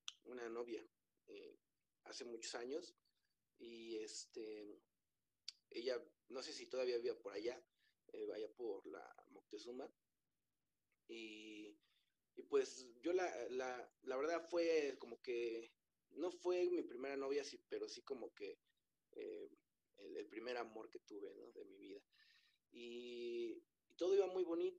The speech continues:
todo yo, yo la, la amaba bastante, pero pues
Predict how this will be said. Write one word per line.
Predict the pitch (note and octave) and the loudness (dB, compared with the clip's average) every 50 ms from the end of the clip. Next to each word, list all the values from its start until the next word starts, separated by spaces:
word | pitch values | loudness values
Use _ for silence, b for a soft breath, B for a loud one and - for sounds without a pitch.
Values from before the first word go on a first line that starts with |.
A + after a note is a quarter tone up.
| - _ | -4 _
todo | D3+ D#3+ E3 D#3+ D#3+ | 4 4 4 4 2
yo, | D#3 D3 C#3+ C#3 - - - | 2 2 2 2 2 -2 -6
yo | - B2+ B2+ | -6 -6 -4
la, | B2+ A#2+ A2+ - | -4 -4 -6 -6
la | - G#2 G#2+ | -8 -10 -10
amaba | G#2 G#2+ A2+ A#2+ A#2+ A#2+ G#2 | -8 -6 -4 -4 -4 -4 -6
bastante, | G2 - - - - B2 B2 B2 A#2+ - A#2+ A#2+ A#2 _ _ _ _ _ _ _ | -8 -10 -10 -8 -8 -6 -6 -8 -6 -6 -6 -6 -6 _ _ _ _ _ _ _
pero | - A2+ G#2+ A2 G#2+ G#2 G#2 - | -4 -2 0 0 0 -2 -4 -4
pues | A2+ A2 G#2+ G#2 - - - | -4 -4 -4 -4 -6 -12 -16